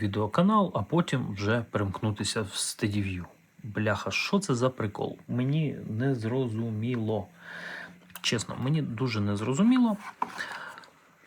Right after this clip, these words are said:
чому саме так, е, реалізована ця функція. Ну, реалізована і реалізована.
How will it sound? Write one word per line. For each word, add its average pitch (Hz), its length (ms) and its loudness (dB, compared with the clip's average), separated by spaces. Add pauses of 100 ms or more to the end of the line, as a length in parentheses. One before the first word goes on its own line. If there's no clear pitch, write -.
(120)
чому 147 380 10
саме 123 380 6
так, - 640 6 (420)
е, 127 360 4 (1600)
реалізована 123 720 4
ця 110 400 4
функція. 104 540 -2
Ну, 202 140 2
реалізована 139 540 2
і 123 40 2
реалізована. 175 600 2